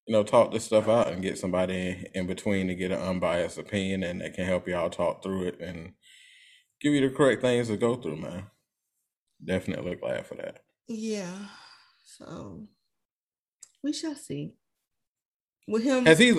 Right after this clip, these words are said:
Speaker 1: has he listened to the episode yet? Or you still ain't gave him
Speaker 2: I
Speaker 1: the
Speaker 2: don't want him
Speaker 1: information?
Speaker 2: to listen to the episode. <laughs>
Speaker 1: I mean, the man is responsible for helping guide people to salvation. So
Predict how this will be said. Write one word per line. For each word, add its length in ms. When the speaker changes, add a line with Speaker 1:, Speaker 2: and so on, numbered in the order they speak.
Speaker 1:
has 160
he 100
listened 340
to 60
the 80
episode 420
yet? 200
Or 60
you 120
still 240
ain't 140
gave 160
him 80
Speaker 2:
I 80
Speaker 1:
the 80
Speaker 2:
don't 220
want 160
him 100
Speaker 1:
information? 220
Speaker 2:
to 40
listen 280
to 100
the 160
episode. 680
<laughs> 1040
Speaker 1:
I 100
mean, 280
the 60
man 320
is 240
responsible 640
for 260
helping 680
guide 360
people 760
to 140
salvation. 800
So 480